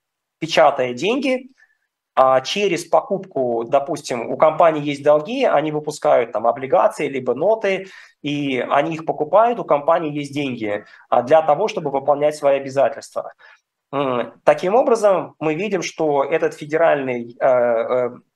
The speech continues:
э, федеральный Ф Р С, э, баланс, он увеличивается. Но вот он увеличился на пять триллионов, это много или мало? А, но мы видим с вами из этого тоже, сколько у нас, вот, э, американская экономика, поскольку она самая крупная и большая, то здесь вот,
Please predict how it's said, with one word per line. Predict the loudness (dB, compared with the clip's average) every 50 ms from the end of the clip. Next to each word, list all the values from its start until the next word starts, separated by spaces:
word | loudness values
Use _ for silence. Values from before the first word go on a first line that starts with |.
| _ -4 -2
э, | -2 -2 -2 -4
федеральный | -6 -2 2 4 4 4 4 2
Ф | 0 0
Р | 2 2 2 2 2 0
С, | -2 -4 -10 -8 -4 0
э, | 2 2 4 4 2 0 -2 -8
баланс, | -14 -4 2 4 4 6 6 4 2 2 0 -2
он | -4 -2
увеличивается. | -2 -4 -4 -6 -6 -6 -6 -4 -4 -2 -2 -4 -6 -6 -6 -6 -4 -6 -6 -10 -18 -18 -18 -16 -16 -16 -18 -10 -4
Но | 0 2 4 6 6 4 4 2 -2 -12 _ _ _ _ _ _ _ -4
вот | -2 0 2 2
он | 2 2
увеличился | 2 0 -2 0 0 2 0 0 0 2
на | 2 2 2
пять | 4 2 2 2
триллионов, | 0 -4 -4 -2 0 0 0 0 -2 -4
это | -4 -6 -4
много | 0 0 0 0 0 -2
или | -2 -2 0
мало? | 2 4 4 4 4 2 2 0 -2 -4 _ _ _ _ _ _ _ _ _ _
А, | -2 0 2 4 4 4 4 4 2 0 -2 -4 -6
но | -6 -4 -2
мы | -2 -2 -2
видим | -4 -6 -4 -6 -6
с | -4 -2
вами | 0 0 2 0 -2
из | -4 -4
этого | -4 -4 -4 -6 -4
тоже, | -2 -2 -2 -2 -4 -4
сколько | -4 -4 -4 -4 -2 0
у | 2
нас, | 2 2 2 0 -2 -6
вот, | -6 -6 -4
э, | -2 0
американская | 2 4 4 4 2 0 -2 0 2 2 2 0 -2 -6 -6
экономика, | -4 -2 0 0 0 -2 -2 -4 -4
поскольку | -4 -2 -4 -4 -4 -6 -4 0 0 2
она | 4 4 4 4 4 2
самая | 2 2 2 2 2 2 2 2 2 2 0 -2
крупная | -4 -6 -8 -8 -6 -6 -6 -2
и | 0
большая, | 0 -2 0 0 2 2 4 4 2 0
то | -2 -4 -8
здесь | -6 -4 -4 -4 -6 -4 -4
вот, | -6 -6 -6 -10